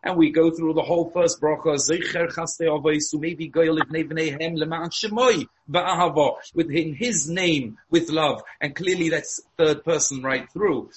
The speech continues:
We then continue into the next bracha, and we say, "Ata gibor la'olam Hashem." And we continue with "Ata choinei." We say, "Ashivenu avinu l'soira secha," to your Torah. And again and again we seem to be talking in, in second person.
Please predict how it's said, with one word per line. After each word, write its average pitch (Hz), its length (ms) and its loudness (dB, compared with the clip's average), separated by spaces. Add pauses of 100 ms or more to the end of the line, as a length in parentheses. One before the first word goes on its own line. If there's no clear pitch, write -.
(120)
We 156 120 4
then 180 140 0
continue 233 420 -2
into 151 180 0
the 131 80 -4
next 131 200 -2
bracha, 127 440 0 (160)
and 131 100 -4
we 135 80 0
say, 135 320 -2
"Ata 160 460 0 (200)
gibor 131 560 2
la'olam 143 400 0
Hashem." 123 560 -2 (260)
And 151 80 -2
we 151 80 6
continue 160 440 0
with 156 180 2
"Ata 190 440 2 (140)
choinei." 135 600 0 (180)
We 156 100 4
say, 180 180 2
"Ashivenu 170 560 0
avinu 190 440 0
l'soira 196 540 2
secha," 190 800 2 (120)
to 226 120 -2
your 220 300 6
Torah. 165 420 2 (160)
And 196 140 -4
again 214 400 0
and 196 100 -4
again 190 320 -2
we 175 120 -4
seem 190 220 -6
to 170 80 -10
be 180 100 -6
talking 175 340 -2
in, 185 180 -4 (100)
in 160 360 -2 (160)
second 214 420 0
person. 110 460 -2